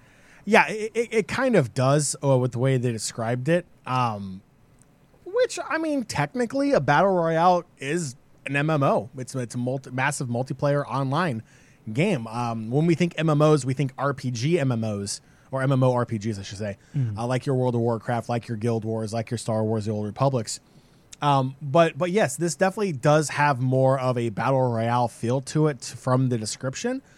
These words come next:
Speaker 1: Um, maybe a little misleading just using M M O. Maybe, uh, maybe finally battle royale is no longer the sexy term out there.
Speaker 2: Mm.
Speaker 1: Uh, but yeah, um, I, I think it is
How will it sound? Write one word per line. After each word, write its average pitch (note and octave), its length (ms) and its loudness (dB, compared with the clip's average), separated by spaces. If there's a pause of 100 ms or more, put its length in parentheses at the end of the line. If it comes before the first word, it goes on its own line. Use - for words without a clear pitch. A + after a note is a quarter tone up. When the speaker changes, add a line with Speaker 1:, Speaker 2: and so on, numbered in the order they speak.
(380)
Speaker 1:
Um, C#3+ 460 4 (920)
maybe F4 560 2
a F#4+ 40 2
little D#4 280 4
misleading C4 640 2
just G#3+ 200 2
using G#3+ 300 2
M G3 160 0
M F#3+ 160 4
O. F#3 300 6 (100)
Maybe, F3+ 400 4
uh, D#3+ 220 6
maybe C3 340 2
finally D3+ 400 0
battle C#3 320 2
royale C#3 440 6
is A#2 100 0
no B2+ 100 2
longer C3+ 240 4
the A#2 80 0
sexy C3+ 380 -4
term E3 280 -2
out C3+ 220 0
there. C#3 200 2
Speaker 2:
Mm. A2+ 280 -2 (240)
Speaker 1:
Uh, B2+ 400 2
but C3 240 0
yeah, G3 300 4 (100)
um, D3+ 240 4
I, F3+ 300 0
I F3 40 2
think C#4+ 220 -2
it G3 120 0
is F3 340 4